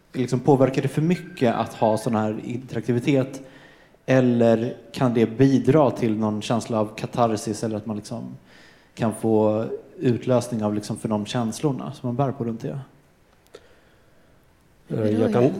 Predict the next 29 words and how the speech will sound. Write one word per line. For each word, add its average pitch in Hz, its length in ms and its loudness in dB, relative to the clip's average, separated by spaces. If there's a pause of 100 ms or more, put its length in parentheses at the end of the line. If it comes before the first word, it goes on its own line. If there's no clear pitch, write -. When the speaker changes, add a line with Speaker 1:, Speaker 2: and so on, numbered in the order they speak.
Speaker 2:
jag 131 200 2
kan 117 200 2
försöka - 400 -4
svara 117 420 2 (340)
snabbt. - 420 -2
Alltså, 107 280 -2
det 107 120 -2
där 131 220 6
är 120 320 6
en 104 60 2
väldigt 104 320 2
intressant 104 480 0
fråga 120 400 0
och 101 180 0
vi, 107 100 2
mm, 104 520 -6 (240)
frågar 101 460 -2
oss 95 280 -4
också 98 380 -4 (180)
hela 101 260 -2
tiden 95 280 -2
hur 98 200 -4
vi 95 120 -2
ska - 180 -2
involvera 95 440 0
publiken 95 480 -4
när 90 100 0
vi 87 100 -4
jobbar. 92 440 -4